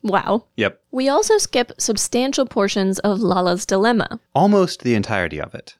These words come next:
Speaker 1: I think there might be one or two scenes that get kept, but her whole sortie with the Doms, their little crisis of, "Well, what am I doing here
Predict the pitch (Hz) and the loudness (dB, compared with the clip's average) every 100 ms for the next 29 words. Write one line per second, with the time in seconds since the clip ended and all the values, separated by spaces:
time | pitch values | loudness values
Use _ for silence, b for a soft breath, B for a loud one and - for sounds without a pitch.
0 | _ - 202 202 190 190 175 170 170 175 | _ -14 -8 -6 -4 -4 -2 -4 0 0
1 | 165 180 - 170 - 156 80 107 - - | 0 -2 -2 -2 -2 -4 -4 -6 -8 -14
2 | _ - - - - - - - - - | _ -6 -4 -4 -8 -8 -10 -8 -8 -4
3 | 151 - B B _ - 277 247 240 220 | -6 -6 B B _ 0 2 4 4 2
4 | 196 - - 247 226 208 202 196 180 180 | 0 -6 -2 2 2 4 2 2 2 0
5 | 170 185 165 240 254 247 240 226 226 220 | -2 -4 0 0 2 4 2 0 -2 -4
6 | - _ _ 214 214 214 214 196 202 - | -6 _ _ -4 2 4 4 4 2 2
7 | 190 208 190 190 190 180 220 208 262 240 | 2 2 0 2 2 2 4 4 4 2
8 | 233 240 208 190 185 247 196 180 180 175 | 2 2 4 4 4 2 2 2 0 0